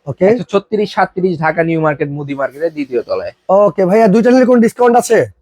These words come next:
Speaker 2: দুইটা নিলে, তিনটা নিলে, চারটা নিলে বিশাল ডিসকাউন্ট আছে। এই যে
Speaker 1: ডিসকাউন্ট থাকবে।
Speaker 2: কালার, এরপরে সাদা
Speaker 1: লাইকটা
Speaker 2: কালার।
Speaker 1: বেশি বেশি করে শেয়ার করে রাখবেন।
Speaker 2: কমেন্ট করতে থাকেন, কমেন্ট
Speaker 1: কমেন্ট
Speaker 2: করতে
Speaker 1: করেন।
Speaker 2: ভুলবেন না।
Speaker 1: রাইট।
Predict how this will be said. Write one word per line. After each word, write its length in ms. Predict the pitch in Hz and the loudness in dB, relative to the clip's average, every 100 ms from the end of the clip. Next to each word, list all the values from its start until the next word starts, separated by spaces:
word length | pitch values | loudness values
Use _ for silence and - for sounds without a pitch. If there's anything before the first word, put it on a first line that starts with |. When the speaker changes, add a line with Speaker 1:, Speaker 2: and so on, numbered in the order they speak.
| 131 | -10
Speaker 2:
দুইটা 280 | 139 156 175 | -6 -4 -2
নিলে, 160 | 175 | -2
তিনটা 260 | 170 175 175 | -4 -6 -6
নিলে, 160 | 175 175 | -4 -4
চারটা 260 | 180 180 | -4 -2
নিলে 180 | 175 165 | -2 -2
বিশাল 320 | 156 170 165 | -4 -2 0
ডিসকাউন্ট 380 | 151 - 147 131 | -2 -2 0 2
আছে। 60 | 202 | 2
এই 40 | |
যে 60 | 139 | 2
Speaker 1:
ডিসকাউন্ট 260 | 233 220 | 2 4
থাকবে। 220 | 226 143 | 2 4
Speaker 2:
কালার, 120 | 285 320 | 2 2
এরপরে 280 | 160 170 170 | -4 -6 -4
সাদা 200 | 180 208 | 0 0
Speaker 1:
লাইকটা 200 | 165 262 | 2 0
Speaker 2:
কালার। 120 | 214 | 2
Speaker 1:
বেশি 200 | 233 262 | 2 2
বেশি 180 | 247 226 | 0 2
করে 180 | 262 240 | 2 2
শেয়ার 260 | - 220 | 2 0
করে 160 | 196 185 | 2 0
রাখবেন। 200 | 190 214 | 2 2
Speaker 2:
কমেন্ট 200 | 254 226 | 0 -2
করতে 200 | 214 180 | -4 -2
থাকেন, 300 | 156 131 131 | -4 -4 -6
কমেন্ট 220 | 202 247 | 0 0
Speaker 1:
কমেন্ট 180 | 220 226 | 2 2
Speaker 2:
করতে 120 | 208 | 2
Speaker 1:
করেন। 100 | 170 | 2
Speaker 2:
ভুলবেন 220 | 135 135 | 0 -4
না। 240 | 120 107 107 | -10 -10 -2
Speaker 1:
রাইট। 240 | 170 135 | 0 0